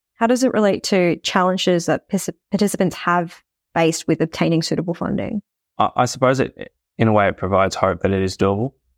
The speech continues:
Speaker 2: As mentioned earlier, it, it's, it's a long process and it is stressful, but those who persevere and those who stick by,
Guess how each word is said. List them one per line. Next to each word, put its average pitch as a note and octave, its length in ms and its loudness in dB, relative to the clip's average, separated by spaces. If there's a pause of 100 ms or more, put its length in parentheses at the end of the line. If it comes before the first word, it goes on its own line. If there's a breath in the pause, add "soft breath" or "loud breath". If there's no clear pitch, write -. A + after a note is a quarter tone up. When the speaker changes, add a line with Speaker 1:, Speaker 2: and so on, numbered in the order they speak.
(200)
Speaker 2:
As G2+ 140 2
mentioned F#2 340 0
earlier, F#2 240 0
it, E2 240 -4
it's, - 220 -14 (100)
it's - 120 -6
a A2+ 40 0
long A2+ 280 2
process F#2 500 -4
and G2 160 -6
it F#2+ 100 -2
is F2+ 120 -4
stressful, A#2 580 -2 (320)
but - 140 -2
those G2+ 200 0
who F#2+ 80 0
persevere F#2+ 460 -2
and F#2+ 100 -2
those F#2 160 -4
who - 100 -10
stick - 280 -6
by, F#2 440 0